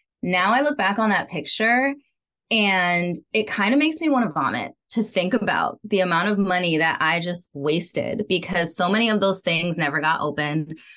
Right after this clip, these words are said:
So many of those things she would use for maybe, like, a day or two or just not at all. So many of that stuff I just had to end up, like, donating or giving away later. And after I kind of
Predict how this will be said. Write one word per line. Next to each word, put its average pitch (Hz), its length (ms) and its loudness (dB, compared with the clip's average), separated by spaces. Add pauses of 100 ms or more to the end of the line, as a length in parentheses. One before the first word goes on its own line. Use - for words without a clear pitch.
(140)
So 190 180 2
many 208 180 2
of 196 120 0
those 196 240 4
things 165 360 0
she 170 240 -2
would 156 160 0 (220)
use 165 340 0
for 160 120 0
maybe, 151 260 2
like, 160 240 0
a 151 60 -6
day 143 260 0
or 165 140 2
two 170 440 2
or 160 140 0
just 151 180 -2
not 151 340 2
at 165 100 0
all. 151 320 2
So - 180 -4
many 196 180 0
of 214 120 2
that 196 180 -2
stuff 160 380 -2
I 156 100 -2
just 160 160 -10
had 156 160 -2
to - 160 -8
end 160 160 0
up, 156 120 -2
like, 147 280 0
donating 180 640 0
or 165 80 0
giving 147 300 0
away 170 340 0
later. 180 500 4 (520)
And 170 640 2 (1400)
after 240 360 0
I 180 320 2
kind 170 320 0
of 151 300 2